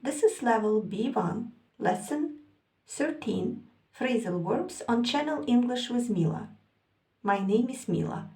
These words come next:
Now, without further ado, let's continue with phrasal verbs. Check-in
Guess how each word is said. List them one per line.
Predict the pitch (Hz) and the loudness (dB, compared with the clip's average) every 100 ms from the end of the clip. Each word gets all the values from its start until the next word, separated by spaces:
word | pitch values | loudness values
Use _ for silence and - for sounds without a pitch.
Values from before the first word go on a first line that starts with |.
| _ _ _ _ _ _ _ _ - | _ _ _ _ _ _ _ _ 0
Now, | 226 214 | 2 6
without | 214 214 190 190 | 6 4 0 -4
further | - 202 185 185 - | -2 -2 -2 -6 -6
ado, | 202 180 220 311 - - _ _ - | -4 0 2 2 -2 -12 _ _ 0
let's | 220 - | 0 0
continue | - 311 - 208 214 233 220 | -2 0 4 6 6 2 -2
with | 185 - | -6 -6
phrasal | 160 165 165 190 | -2 0 0 -4
verbs. | 175 - - - - _ _ _ _ _ _ _ _ _ _ _ _ _ | -4 -6 -6 -16 -20 _ _ _ _ _ _ _ _ _ _ _ _ _
Check-in | - 339 370 214 - | -4 -2 2 0 0